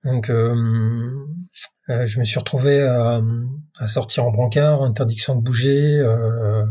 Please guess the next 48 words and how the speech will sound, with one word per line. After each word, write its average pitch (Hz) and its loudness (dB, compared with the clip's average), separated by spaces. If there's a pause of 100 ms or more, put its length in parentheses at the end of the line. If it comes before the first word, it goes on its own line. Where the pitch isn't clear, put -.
(100)
parce 107 -2
qu'ils 117 0
étaient 107 0
très 110 -2
inquiets, 120 0
ils 113 -2
pensaient 117 -2
à 110 0
un 104 0
arrêt 113 2
cardiaque. 117 0 (1300)
Euh, 120 -4
donc, 117 0
je 120 -2
me 120 2
suis - -6
retrouvé 127 -2
aux 120 0
urgences 135 2
à 123 -2
faire, 135 0
euh, 117 0
une 131 0
batterie 123 -2
de - -20
tests, - -2
euh, 120 -4
pendant, 123 0
euh, 113 0
environ 117 0
vingt-quatre 120 -2
heures. 147 4
Ils 120 0
ont 113 0
trouvé 131 -4
quand 127 -2
même 123 0
assez 117 0
rapidement 127 -2
que 135 -10
c'était 120 -4
une 117 2
inflammation 135 -2
du 123 -4
péricarde, 123 0
donc 131 -6
une 131 -4
péricardite. 117 0